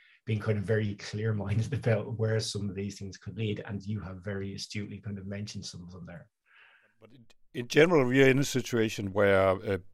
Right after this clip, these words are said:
Speaker 2: people, where the politicians, they want some sort of tech solution, uh, on the climate problem in general.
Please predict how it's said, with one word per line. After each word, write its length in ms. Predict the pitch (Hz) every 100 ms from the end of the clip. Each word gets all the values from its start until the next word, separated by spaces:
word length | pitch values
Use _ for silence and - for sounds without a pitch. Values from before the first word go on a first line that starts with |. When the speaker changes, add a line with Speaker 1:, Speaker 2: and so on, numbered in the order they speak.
| - -
Speaker 2:
people, 320 | 131 143 113
where 200 | 104 95
the 60 |
politicians, 760 | 92 110 98 - 175 - 120 -
they 160 | 113 120
want 440 | 110 117 117 110
some 260 | - 113 107
sort 320 | - 107 101
of 160 | 92 -
tech 280 | - 117
solution, 640 | - - 92 101 98 - - - - - - - - - -
uh, 360 | 101 98 95 98
on 300 | 104 101 90
the 80 |
climate 420 | 95 98 92 80 -
problem 360 | 82 - - - - -
in 160 | 85
general. 380 | 82 87 76 71